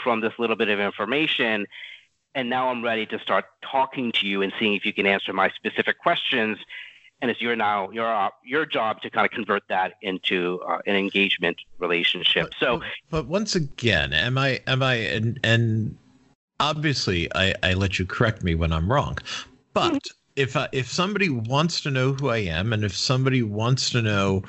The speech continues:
Speaker 2: what my thought processes are, especially as a professional where my, my work is in my head and,
Speaker 1: Sure.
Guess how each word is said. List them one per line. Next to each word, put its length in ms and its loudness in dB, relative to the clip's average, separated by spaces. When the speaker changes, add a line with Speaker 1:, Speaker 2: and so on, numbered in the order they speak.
Speaker 2:
what 440 2
my 220 2
thought 340 -2
processes 640 0
are, 160 2
especially 640 0
as 200 0
a 40 -2
professional 1000 0
where 640 0
my, 520 2
my 200 4
work 480 -2
is 260 2
in 200 4
my 240 4
head 920 -2
and, 540 2
Speaker 1:
Sure. 60 -16